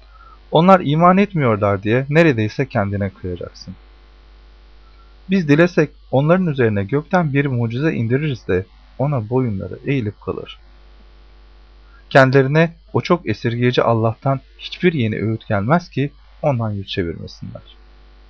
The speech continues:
Üstelik ona yalandır derler. Fakat alay edipleri dur-, alay edip durdukları şeylerin haberleri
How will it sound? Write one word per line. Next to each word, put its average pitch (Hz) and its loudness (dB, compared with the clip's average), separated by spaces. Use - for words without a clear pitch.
Üstelik 202 2
ona 180 2
yalandır 135 4
derler. - -8
Fakat 117 2
alay 143 6
edipleri 120 -2
dur-, 113 -4
alay 143 4
edip 104 -4
durdukları 120 -2
şeylerin 113 0
haberleri 110 -2